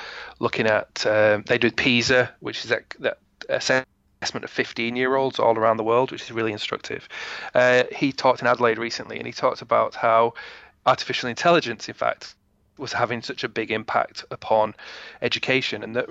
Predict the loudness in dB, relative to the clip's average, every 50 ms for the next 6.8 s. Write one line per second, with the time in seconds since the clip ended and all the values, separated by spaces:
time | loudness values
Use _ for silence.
0 | -4 -2 -2 0 4 4 4 6 6 2 0 0 -2 0 0 0 -2 0 -2 -4
1 | 0 2 0 0 0 -2 -6 -6 -4 -4 -4 -4 -2 -4 -2 -2 -2 -2 -4 -8
2 | -14 -20 -20 -20 _ -4 -2 -2 -2 -2 2 4 6 8 8 6 4 2 -2 -8
3 | -4 0 4 6 6 6 4 2 0 0 2 2 0 0 -4 -8 -10 -2 -2 -2
4 | 0 -2 -4 -6 -6 0 2 4 4 4 0 -2 -8 -10 -10 -10 _ _ _ _
5 | _ _ _ -10 -10 -8 -10 -10 -10 -8 -6 -6 -6 -6 -8 -10 -12 -14 -14 -12
6 | -12 -12 -12 -12 -14 -6 0 2 4 6 6 6 6 4 2 0